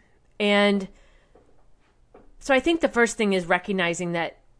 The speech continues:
when you're ex-, when you're re-experiencing the trauma, right? It's the thoughts, the fears, the, the emotions, the body sensations that you get, right? Really recognizing when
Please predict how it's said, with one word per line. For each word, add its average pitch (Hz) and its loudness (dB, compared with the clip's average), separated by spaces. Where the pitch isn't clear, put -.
when 208 2
you're 185 4
ex-, 175 -4
when 208 0
you're 190 2
re-experiencing 180 -2
the 156 -8
trauma, 147 -4
right? 180 -4
It's - -10
the 170 -14
thoughts, 196 6
the - -14
fears, 175 0
the, 156 -10
the 160 -2
emotions, 208 2
the 175 -6
body 202 4
sensations 185 -4
that 170 -6
you 175 -12
get, 160 -4
right? 170 -2
Really 254 4
recognizing 175 -2
when 202 4